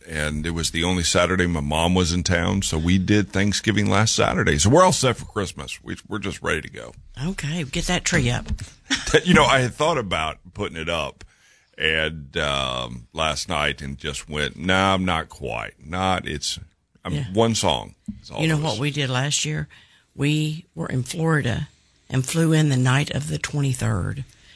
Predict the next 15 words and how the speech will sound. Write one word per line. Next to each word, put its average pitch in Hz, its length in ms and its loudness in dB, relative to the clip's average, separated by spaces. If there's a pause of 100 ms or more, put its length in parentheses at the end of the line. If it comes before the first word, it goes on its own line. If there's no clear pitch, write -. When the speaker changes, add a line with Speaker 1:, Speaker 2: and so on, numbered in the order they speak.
(120)
Speaker 2:
and 139 160 8
did 127 140 6
not 135 220 6
have 139 140 2
a 127 60 0
tree 131 280 0
up 127 160 -2
at 107 60 -4
all. 123 440 0 (520)
And 135 440 6 (340)
<laughs> - 340 -6
on 147 160 6
the 131 80 4
twenty-fourth, 147 880 2
we 135 340 2